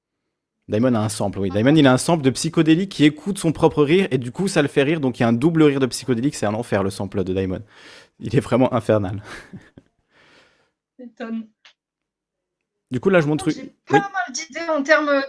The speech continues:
Speaker 2: d'articles que je pourrais inventer, euh, ou même de fake news que je pourrais chercher aussi pour faire ma parodie. Euh,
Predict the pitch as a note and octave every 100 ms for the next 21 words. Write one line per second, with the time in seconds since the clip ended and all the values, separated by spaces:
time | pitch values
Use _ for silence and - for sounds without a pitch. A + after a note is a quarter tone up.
0 | C#4 - _ _ _ B3 C#4 C4+ - D#4+
1 | - C#4 C4 C4 C#4 C4+ - C#4 C#4 C#4
2 | C4+ C4 D#4 D#4 D4 C4 A#3+ A#3 - B3
3 | D4 D4+ C#4 A#3 B3+ - D4 C#4 C#4 D4+
4 | D4+ - C4 - C#4 C#4 - C#4 - D4+
5 | D4+ - D4 - B3 B3+ B3+ C4 B3+ C4
6 | B3 C4+ D#4 C4+